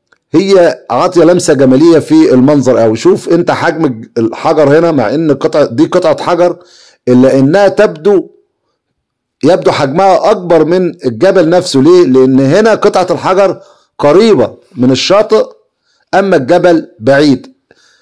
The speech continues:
فطبعًا بأكد على إن ح-، عينك تكون شايفة وعندك حس فني بالبعد والمسافة، يعني، ال-، ال-، الأبعاد دي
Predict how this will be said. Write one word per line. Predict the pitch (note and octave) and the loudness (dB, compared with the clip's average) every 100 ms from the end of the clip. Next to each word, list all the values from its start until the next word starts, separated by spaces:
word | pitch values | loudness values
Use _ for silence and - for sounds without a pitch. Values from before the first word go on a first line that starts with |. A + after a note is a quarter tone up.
| _ _ _ _ | _ _ _ _
فطبعًا | _ A2+ A#2 - D3 D#3 D3 | _ -4 -2 -2 -2 0 0
بأكد | C3 B2+ F#3 F3+ F#3 F3+ | -2 -2 -2 -2 -2 0
على | C3+ B2 | 2 0
إن | B2 A#2+ A#2+ | -2 -2 -2
ح-، | A2 - - | -2 -6 -10
عينك | - C3+ G#3 A3 | -2 0 2 0
تكون | - D#3 F3 G3 F3+ _ _ - | -2 -4 -2 -2 -4 _ _ -10
شايفة | - F3+ G#3 - A#2 E2+ - _ _ _ _ - | -2 2 0 0 -4 -4 -16 _ _ _ _ -10
وعندك | G#2 A2+ G#2 E3+ D#3+ C#3 | -2 -2 0 -2 -2 -6
حس | - - E3+ E3+ - | -10 -4 -2 -2 -2
فني | B2+ D#3+ E3+ E3+ D3 - _ _ _ _ _ _ - | -4 0 0 0 -4 -10 _ _ _ _ _ _ -6
بالبعد | A2 C3 A2+ F#3 D#3+ | 0 0 2 0 2
والمسافة، | C#3+ A#2 A2+ A#2 G2+ F2+ | 0 0 -2 -4 -6 -6
يعني، | E2+ E2 - - | -8 -10 -14 -12
ال-، | D#2 - F#2+ F#2 | -10 -8 -8 -10
ال-، | - G2 G2 G2+ G2 F2 | -8 -6 -4 -2 -2 -4
الأبعاد | G#2 G2+ G2 E3+ C#3 | -4 -2 -2 -2 -2
دي | F#3+ A3 G#3 - | -2 -2 -4 -10